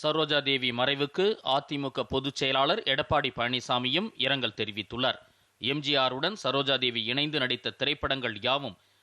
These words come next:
காலத்தால் அழியா புகழ் பெற்றவை என்று கூறியுள்ள அவர், சரோஜா தேவி எனும் பெயர் அப்படங்கள் வாயிலாக என்றென்றைக்கும் உச்சரிக்கப்பட்டு கொண்டே இருக்கும் என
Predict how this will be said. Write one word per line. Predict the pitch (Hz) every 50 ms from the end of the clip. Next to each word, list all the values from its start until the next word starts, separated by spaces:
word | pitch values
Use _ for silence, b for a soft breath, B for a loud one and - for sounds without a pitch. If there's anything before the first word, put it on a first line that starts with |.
| b b
காலத்தால் | - 151 160 196 208 220 214 - 202 190 190 185
அழியா | - 127 135 147 156 165 165 156
புகழ் | 156 - - 143 175 185 185 -
பெற்றவை | 170 - - 160 139 143 131
என்று | 127 131 127 127 117
கூறியுள்ள | - 139 139 135 127 117 120 120 110
அவர், | 107 120 139 147 139 b b b b b b b - -
சரோஜா | 156 160 185 190 180 196 190 180
தேவி | 170 170 165 156 160 147
எனும் | 139 135 131 117
பெயர் | _ 139 147 165 143 101 - b b b b
அப்படங்கள் | b 135 139 - 170 165 196 226 220 214 196
வாயிலாக | 156 156 151 156 147 143 139 131 127 127 127 127 123 113 _ _ _ _
என்றென்றைக்கும் | - 92 117 143 165 165 170 165 160 165 170 160 - - 226 220 -
உச்சரிக்கப்பட்டு | 147 143 - - 208 190 196 - - 180 - 170 143 - 143
கொண்டே | - 151 143 143 165 185 165
இருக்கும் | 123 131 151 156 - - 139
என | 123 117 -